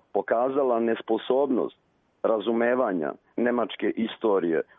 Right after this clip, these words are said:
upravo od njenih tadašnjih ideologa i nakazno lice fašističkog imperijalizma. Recimo, u književnosti nešto pre toga Dilthey i Gundolf su Hölderlina nazvali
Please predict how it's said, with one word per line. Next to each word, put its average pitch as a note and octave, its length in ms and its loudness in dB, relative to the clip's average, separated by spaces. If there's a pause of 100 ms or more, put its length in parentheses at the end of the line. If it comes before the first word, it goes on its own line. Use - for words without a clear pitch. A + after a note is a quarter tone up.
upravo B2+ 460 0
od G2+ 100 -2
njenih G#2+ 400 0 (640)
tadašnjih G#2+ 560 -2
ideologa A2 760 2 (360)
i B2 80 2
nakazno B2 640 0
lice A2+ 520 0 (280)
fašističkog G#2+ 880 -4 (100)
imperijalizma. G2 920 -2 (1000)
Recimo, B2+ 420 2
u B2+ 60 2
književnosti B2+ 880 0 (240)
nešto A#2+ 360 2
pre A#2+ 300 0
toga G#2+ 400 0
Dilthey G2 580 0 (100)
i G#2 120 -2
Gundolf G#2 540 0 (260)
su G#2 200 -2
Hölderlina G2+ 580 0
nazvali G#2 680 0